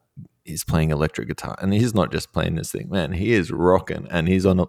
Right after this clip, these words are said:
lead guitar, solo after solo. He's wirelessly, uh, he's got a wireless lead, and so he's, like,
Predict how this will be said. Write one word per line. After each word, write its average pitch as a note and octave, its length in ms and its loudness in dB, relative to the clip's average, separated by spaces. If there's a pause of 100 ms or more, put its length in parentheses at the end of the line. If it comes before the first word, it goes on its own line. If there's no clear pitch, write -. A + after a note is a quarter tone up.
lead G2+ 280 4
guitar, F#2 440 4
solo G2 560 6
after - 180 -4
solo. F#2 420 4 (340)
He's F2 260 2
wirelessly, F2+ 1000 4
uh, D#2+ 280 4 (440)
he's F2 140 0
got F#2 160 6
a F2 60 10
wireless E2+ 460 4
lead, F2 360 4 (260)
and D#2+ 300 0
so - 160 2
he's, D#2+ 180 4
like, - 260 -2